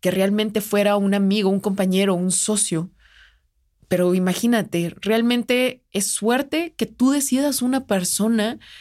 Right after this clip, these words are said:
que, que vea tu valor y que te apoye?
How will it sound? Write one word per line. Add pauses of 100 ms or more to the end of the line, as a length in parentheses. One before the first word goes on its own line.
(360)
que, (240)
que
vea
tu
valor
y
que
te
apoye?